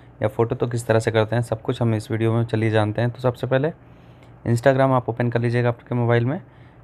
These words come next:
ओपन करने के बाद आपको इस तरह का इंटरफेस आपको दिख जाएगा और यहाँ पे आप नीचे कॉर्नर में आप देखिए आपके प्रोफाइल का ऑप्शन मिल जाता है, उस पर आपको क्लिक करना है। क्लिक करने के बाद यहाँ पे देखिए आपका प्रोफाइल इस तरह से दिखेगा और यहाँ पे हम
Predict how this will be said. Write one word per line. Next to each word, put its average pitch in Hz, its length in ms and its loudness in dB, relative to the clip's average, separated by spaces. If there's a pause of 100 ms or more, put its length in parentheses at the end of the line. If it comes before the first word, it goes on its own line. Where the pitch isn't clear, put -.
(160)
ओपन 123 260 -2
करने 131 220 0
के 131 60 0
बाद 127 140 4
आपको 117 220 0
इस 120 120 -4
तरह 120 140 2
का 120 120 2
इंटरफेस 117 440 0
आपको 117 200 -2
दिख 117 280 -2
जाएगा 117 280 2 (720)
और 113 160 2
यहाँ 117 180 4
पे 131 120 2
आप 127 200 2
नीचे 120 280 0
कॉर्नर 120 300 2
में 123 140 2
आप 117 80 2
देखिए 120 280 -2
आपके 117 200 -2
प्रोफाइल 117 380 2
का 113 120 0
ऑप्शन 117 200 -2
मिल 117 160 2
जाता 117 260 2
है, 156 140 -2 (600)
उस 117 120 -4
पर - 120 -2
आपको 123 200 0
क्लिक 120 240 -4
करना 123 260 2
है। 160 120 -2 (1600)
क्लिक 127 160 -2
करने 135 160 6
के 131 40 4
बाद 135 120 6
यहाँ 131 180 4
पे 131 80 -2
देखिए 123 240 2
आपका 123 200 2
प्रोफाइल 120 400 0
इस 120 140 -2
तरह 120 100 2
से 117 140 -4
दिखेगा 120 420 -2 (600)
और 113 220 6
यहाँ 120 180 4
पे 127 100 2
हम 120 300 2